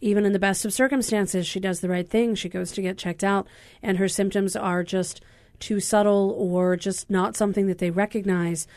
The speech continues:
You know, confusion and, uh, language issues. We, Doctor Koenig, you talked about it at the top of the show. These are potential symptoms of a stroke. You have to get these things checked out because if you don't, you can miss something.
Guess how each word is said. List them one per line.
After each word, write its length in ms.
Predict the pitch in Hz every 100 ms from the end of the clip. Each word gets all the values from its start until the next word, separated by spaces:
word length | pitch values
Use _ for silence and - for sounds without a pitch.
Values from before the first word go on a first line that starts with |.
| - - -
You 100 | 202
know, 160 | 196
confusion 640 | 185 220 214 226 233 262 262
and, 560 | 233 202 202 208 196 - - _ -
uh, 140 | 220
language 420 | 202 208 277 247
issues. 440 | 190 - 170 165 185
We, 320 | 185 202 220
Doctor 280 | 196 190 202
Koenig, 360 | 202 208 214
you 80 | 202
talked 260 | 208 208 220
about 220 | 214 214
it 100 | 220
at 80 | 226
the 80 | -
top 240 | 208 226
of 60 | 220
the 60 |
show. 360 | - 233 220 185 - - - 185
These 320 | 202 214 220
are 80 | 226
potential 480 | 220 208 196 208
symptoms 400 | 185 196 185 185
of 80 | 190
a 60 | 180
stroke. 380 | - 196 196 - - - -
You 120 | 180
have 320 | - 180 175
to 100 | 185
get 200 | 180 -
these 220 | 180 170
things 380 | - 180 196 - - - -
checked 260 | - 202 208
out 220 | 190 185
because 280 | 180 196 180
if 120 | 180
you 80 | 190
don't, 240 | 185 220
you 80 | 208
can 120 | 202
miss 160 | 208 220
something. 320 | 196 175